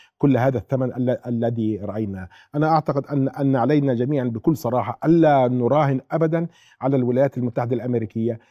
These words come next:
ولا على كل التصريحات التي نسمعها من قادة دول غربية وعواصم ي-، يقومون فيها بالتباكي على المدنيين. الأصل هو وقف الحرب فورًا،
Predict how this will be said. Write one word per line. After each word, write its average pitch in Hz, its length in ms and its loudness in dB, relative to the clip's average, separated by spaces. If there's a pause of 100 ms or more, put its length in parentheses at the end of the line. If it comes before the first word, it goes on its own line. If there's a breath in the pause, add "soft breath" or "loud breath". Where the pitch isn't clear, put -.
(140 soft breath)
ولا 160 200 6
على 135 180 2
كل 165 180 2
التصريحات 127 540 -4
التي 123 240 -2
نسمعها 117 440 -6
من 113 200 -2
قادة 131 320 -2
دول 113 340 -2
غربية 120 340 -2
وعواصم 135 800 0 (360 soft breath)
ي-، 120 260 -2
يقومون 139 440 0
فيها 135 220 0
بالتباكي 120 560 -4
على 120 160 -4
المدنيين. 113 600 -4
الأصل 147 440 -2
هو 120 260 -2
وقف 147 240 -4
الحرب 131 360 -2 (100)
فورًا، 165 400 2